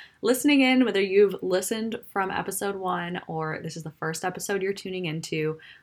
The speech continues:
I am just so grateful you're here and totally excited, even though I feel like I say that every time, to jump into today's episode. This idea really excited me this week. I've had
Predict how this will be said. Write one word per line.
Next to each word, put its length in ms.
I 100
am 140
just 160
so 100
grateful 340
you're 140
here 500
and 500
totally 380
excited, 400
even 160
though 60
I 100
feel 120
like 140
I 80
say 160
that 140
every 160
time, 500
to 140
jump 360
into 280
today's 560
episode. 640
This 180
idea 480
really 460
excited 420
me 80
this 200
week. 240
I've 120
had 400